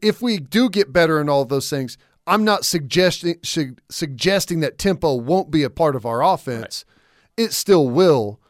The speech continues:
Speaker 1: but I don't think it's gonna be the only thing that we do, right?
Speaker 2: Oh, right,
Speaker 1: It's,
Speaker 2: right, right.
Speaker 1: you know, like
Speaker 2: I would, I, I thought it was really interesting in the bowl game that we, we would use tempo, but we were running the ball so effectively.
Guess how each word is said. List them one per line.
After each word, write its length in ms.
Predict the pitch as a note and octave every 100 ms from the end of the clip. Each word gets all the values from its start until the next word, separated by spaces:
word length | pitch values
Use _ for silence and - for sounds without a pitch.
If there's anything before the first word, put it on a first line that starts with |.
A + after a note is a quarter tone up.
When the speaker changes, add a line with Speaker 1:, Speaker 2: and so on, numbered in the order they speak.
| _ _ _
Speaker 1:
but 220 | - E3 -
I 100 | E3
don't 200 | F3+ F3+
think 220 | F3+ D#3+
it's 160 | D3+ -
gonna 200 | E3+ D3+
be 400 | B2+ C#3+ C3 A#2+ _ _ _ _
the 240 | C3 D#3+ -
only 500 | F3 E3+ G3 E3 D#3
thing 280 | F3 D#3+ D3+
that 120 | C3+
we 160 | C#3 B2+
do, 320 | D3+ C#3 G2
right? 320 | G#2+ C3+ D3
Speaker 2:
Oh, 60 | C3
right, 100 | C#3+
Speaker 1:
It's, 180 | E2+ E2
Speaker 2:
right, 80 |
right. 60 | D#2+ _ _ _ _
Speaker 1:
you 260 | C#3 C3 B2+
know, 100 | A#2
like 160 | B2+ - _ _ _ _ _ _ _ _ -
Speaker 2:
I 160 | D3+
would, 160 | G3+ E3+
I, 140 | C#3+ -
I 100 | F3+
thought 200 | F#3+ C3+
it 40 |
was 140 | A2 G2+
really 240 | G#2+ A2
interesting 320 | G#2+ G#2 A2+
in 60 | G#2
the 60 |
bowl 240 | F#2 G2+ C3
game 340 | A2+ F2+ F#2+ _ _ _ _
that 500 | G#2 A2 G2+ G2+ G2+ _ _ _ _ _ _
we, 220 | A#2 B2
we 380 | A#2 - - A#2
would 140 | G#2
use 200 | A#2 D3
tempo, 420 | - C#3+ C#3+ A2+ G#2
but 140 | A2+
we 140 | A2+
were 100 | G#2+
running 340 | F#2 G2+ A2+ G2+
the 60 |
ball 240 | F2+ F2 F2
so 140 | -
effectively. 580 | - - G1+ - - _